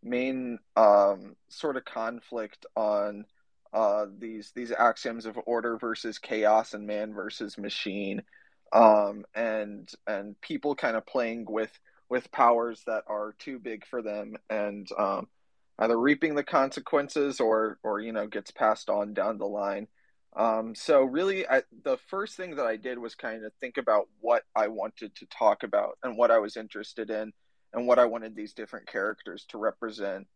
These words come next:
um, before I even drew the first character, um, and was really just kind of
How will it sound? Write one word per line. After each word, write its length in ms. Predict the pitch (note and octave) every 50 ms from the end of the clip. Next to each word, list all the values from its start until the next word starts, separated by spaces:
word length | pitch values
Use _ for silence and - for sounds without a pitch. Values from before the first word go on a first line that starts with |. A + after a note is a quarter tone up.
| -
um, 260 | G#2+ G#2 G2 A2 A2 G2+
before 340 | B2+ - - F#3 F#3+ G3+
I 40 | F#3+ C#3
even 340 | A#2 C3+ C3+ C#3 A#2+ A2
drew 360 | G#2 - B2 C3 C#3+ C#3+ C3 A2
the 120 | A2 A2+
first 380 | _ - A2 G2+ G#2 - - - -
character, 560 | - G2 G#2+ A2 - - - - E2 G2+ _ _ _ _ _ _ _ _ _ _ _ _ -
um, 480 | F#2 A2 G#2+ G2+ G#2 G#2 G2+ G#2 G2 - _ -
and 180 | A2+ A#2 A2+
was 200 | A#2 A#2+ - -
really 180 | C#3 C3+ C3+ C3+
just 180 | C3 B2+ -
kind 160 | - C3+ A#2+ A#2+
of 80 | A2+